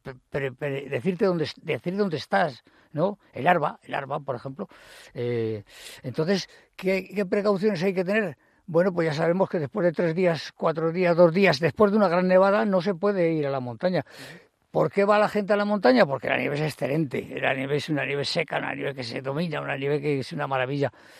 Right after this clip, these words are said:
Speaker 1: Eh, entonces van buscando eso, pero buscando eso ya no en la estación de esquí, porque ahora se ha puesto mucho lo, los esquimos, los, el esquí montaña, los esquiadores de montaña, yo he sido toda la vida esquiador de montaña,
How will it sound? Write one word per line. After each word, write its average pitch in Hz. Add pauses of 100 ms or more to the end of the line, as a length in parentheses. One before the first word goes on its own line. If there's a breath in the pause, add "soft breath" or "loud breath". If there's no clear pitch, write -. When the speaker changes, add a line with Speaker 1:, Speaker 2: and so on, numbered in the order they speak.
(120)
Speaker 1:
Eh, 123 (240 loud breath)
entonces 147 (140)
van 156 (240)
buscando 180
eso, 180
pero 151
buscando 190
eso 240 (280 soft breath)
ya 190
no 240
en 240
la 214
estación 196
de 170
esquí, 226 (300 soft breath)
porque 151
ahora 185
se 196
ha 214
puesto 208
mucho 226
lo, 180
los 175
esquimos, 233 (220 soft breath)
los, 160
el 180
esquí -
montaña, 196 (240 loud breath)
los 160
esquiadores 165
de 208
montaña, 208 (340 soft breath)
yo 147
he 139
sido 151
toda 139
la 131
vida 139
esquiador 127
de 135
montaña, 165